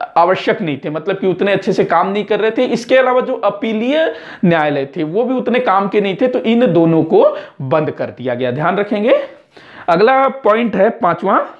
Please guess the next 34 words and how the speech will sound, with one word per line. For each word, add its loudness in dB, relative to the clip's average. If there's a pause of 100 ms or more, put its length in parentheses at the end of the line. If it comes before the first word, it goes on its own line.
(140)
भारतीयों 0
के 0
नियुक्ति 0
से 0
बचत। -4 (360)
देखिए, 0 (300)
लॉर्ड 2
विलियम -2
बेंटिक -2
ने 0
क्या 2
किया 0 (380)
कि 0
जो 2
सरकारी 0
पद -2
थे, -10 (200)
यहाँ 0
जो 0
छोटे 0
थे, 2
जो -2
थोड़े 2
से 0
बड़े 0
थे, 0 (300)
उनमें 2 (240)
भारतीयों 2
को -2
नियुक्त -2
करना -2
शुरू -6
कर -2
दिया। -2